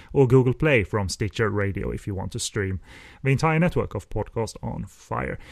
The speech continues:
And I write about Hong Kong and Taiwanese movies of a variety of genres over at so good reviews dot com, my video reviews, very basic video reviews, are over at sleazy K video dot com, not always sleazy,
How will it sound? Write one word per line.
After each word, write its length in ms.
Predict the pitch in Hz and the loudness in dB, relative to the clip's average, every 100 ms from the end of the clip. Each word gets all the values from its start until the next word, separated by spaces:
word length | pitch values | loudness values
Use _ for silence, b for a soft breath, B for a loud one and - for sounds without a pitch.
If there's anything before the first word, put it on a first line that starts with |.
| B B | B B
And 120 | - 123 | 0 4
I 60 | |
write 180 | 113 107 | 4 4
about 180 | 107 98 | 2 2
Hong 160 | 117 | 2
Kong 160 | 110 117 | 2 2
and 80 | 107 | 2
Taiwanese 400 | 110 110 117 120 | 2 2 2 2
movies 240 | 135 151 | 0 2
of 80 | 110 | 0
a 80 | 98 | 0
variety 540 | 98 95 95 95 107 | 0 0 0 -2 0
of 280 | 101 127 151 | 2 2 2
genres 420 | 131 139 156 156 110 | 2 2 2 2 2
over 200 | 101 98 | 2 0
at 80 | |
so 220 | - 113 113 | 0 0 0
good 180 | 113 | 0
reviews 340 | 107 107 117 113 | 0 0 0 0
dot 180 | 113 - | -4 -2
com, 380 | 156 175 160 | 0 2 2
my 180 | 120 120 | 2 0
video 300 | 107 117 120 | 2 2 4
reviews, 480 | 117 110 120 120 107 | 4 4 4 2 0
very 260 | 104 104 98 | 0 0 0
basic 380 | 101 90 107 | -2 -2 -6
video 340 | 95 104 104 104 | -6 -4 -2 -2
reviews, 460 | 104 101 107 104 B B B B | -2 -2 -2 -2 B B B B
are 180 | 113 110 | -2 0
over 220 | 117 113 | 0 0
at 140 | 110 - | 0 0
sleazy 260 | 165 143 | 2 2
K 180 | 139 135 | 4 4
video 240 | 123 120 113 | 4 2 2
dot 200 | 113 - | 0 0
com, 320 | 113 113 101 82 | 2 2 0 0
not 180 | 98 - | -2 -2
always 340 | 104 110 120 - | -2 0 -2 -2
sleazy, 360 | 123 123 214 | -4 -2 -6